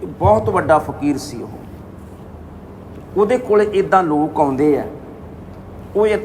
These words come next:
ਆਪਣੀ ਧੁਨ 'ਚ ਪਰਮੇਸ਼ਰ ਦਾ ਨਾਮ ਜਪਦਾ ਹੈ ਔਰ ਲੋਕ ਉਹਦੇ ਕੋਲੇ ਟਕੇ ਸਿੱਟਦੇ ਸੀ ਇੱਦਾਂ।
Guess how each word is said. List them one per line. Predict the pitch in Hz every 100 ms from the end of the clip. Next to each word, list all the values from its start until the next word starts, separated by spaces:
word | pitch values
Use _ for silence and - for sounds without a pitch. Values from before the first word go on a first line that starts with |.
| 180
ਆਪਣੀ | 170 - 196
ਧੁਨ | - 208 165
'ਚ | -
ਪਰਮੇਸ਼ਰ | - 165 175 165 170
ਦਾ | 156 160
ਨਾਮ | 151 139 139
ਜਪਦਾ | 135 - 117
ਹੈ | 110 - - - - - - - - - - - - - - - -
ਔਰ | 170 196 233 254 262 - - - -
ਲੋਕ | 175 180 196 208
ਉਹਦੇ | 220 226
ਕੋਲੇ | 208 208
ਟਕੇ | 208 190 190
ਸਿੱਟਦੇ | - 170 165 165
ਸੀ | - 127
ਇੱਦਾਂ। | 101